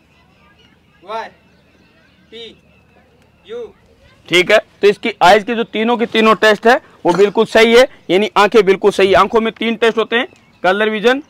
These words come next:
Speaker 2: pain point और तीसरा six by six। इसके अलावा एक और होता है test, लेकिन वो होता है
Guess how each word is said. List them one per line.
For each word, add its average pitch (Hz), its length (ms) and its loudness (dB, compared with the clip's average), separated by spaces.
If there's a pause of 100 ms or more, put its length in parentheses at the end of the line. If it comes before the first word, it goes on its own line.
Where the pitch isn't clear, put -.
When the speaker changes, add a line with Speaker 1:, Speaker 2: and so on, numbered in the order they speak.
(160)
Speaker 2:
pain 208 200 0
point 233 300 0
और 226 100 2
तीसरा 254 420 0 (480)
six 233 220 -8
by 233 180 4
six। - 300 -6 (420)
इसके 262 260 -2
अलावा 269 300 6
एक 247 380 2
और 247 120 8
होता 269 220 4
है 269 80 4
test, 269 300 2
लेकिन 233 240 0
वो 240 80 4
होता 233 200 2
है 277 60 6